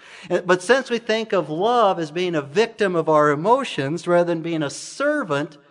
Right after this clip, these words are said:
of our wills, we think that the notion of love as something being commanded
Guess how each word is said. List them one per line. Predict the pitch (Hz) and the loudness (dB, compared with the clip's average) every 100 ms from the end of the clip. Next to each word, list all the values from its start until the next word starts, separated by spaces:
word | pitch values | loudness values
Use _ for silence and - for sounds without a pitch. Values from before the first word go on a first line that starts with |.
| - | -8
of | 175 | 0
our | 160 147 | 2 2
wills, | 147 240 247 135 127 180 - - _ _ - | 4 2 4 4 2 -2 -10 -20 _ _ -4
we | 180 226 | 4 4
think | - 220 214 208 | 6 4 4 0
that | 180 175 | -4 0
the | 165 | 2
notion | 190 226 220 196 | 6 4 4 0
of | 156 | 0
love | 165 226 214 165 | 2 4 2 0
as | 160 | -4
something | 202 202 202 175 | -6 -6 -6 -4
being | 180 196 | -4 -6
commanded | 185 185 175 196 262 269 190 139 185 190 | -4 -4 -2 0 0 -2 0 2 0 -4